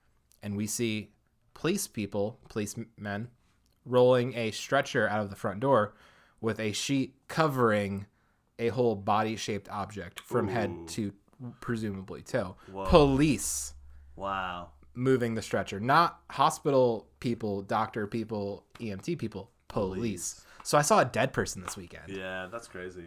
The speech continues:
Speaker 1: Just roll past. It's, it's like a dead person. Yeah.
Speaker 2: Yeah. I wonder what happened. Did you
Speaker 1: No.
Speaker 2: look up the news? No.
Speaker 1: Nah.
Speaker 2: Where was this? Ohio?
Speaker 1: Yeah.
Speaker 2: Yeah. Ohio's crazy.
Speaker 1: Dead person.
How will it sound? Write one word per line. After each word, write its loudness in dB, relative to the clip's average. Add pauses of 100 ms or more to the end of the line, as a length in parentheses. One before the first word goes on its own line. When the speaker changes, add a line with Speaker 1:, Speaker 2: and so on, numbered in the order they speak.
(120)
Speaker 1:
Just -12
roll 0
past. -2 (220)
It's, -18 (120)
it's -10
like 2
a 4
dead 2
person. -4
Yeah. -6 (140)
Speaker 2:
Yeah. -16 (540)
I -18
wonder -12
what -10
happened. -12 (300)
Did -8
you 4
Speaker 1:
No. 4
Speaker 2:
look 0
up -10
the -10
news? -10
No. -10
Speaker 1:
Nah. -8 (260)
Speaker 2:
Where -2
was -2
this? -14
Ohio? -4
Speaker 1:
Yeah. -12 (140)
Speaker 2:
Yeah. -10 (200)
Ohio's -18
crazy. -20 (1400)
Speaker 1:
Dead -4
person. -10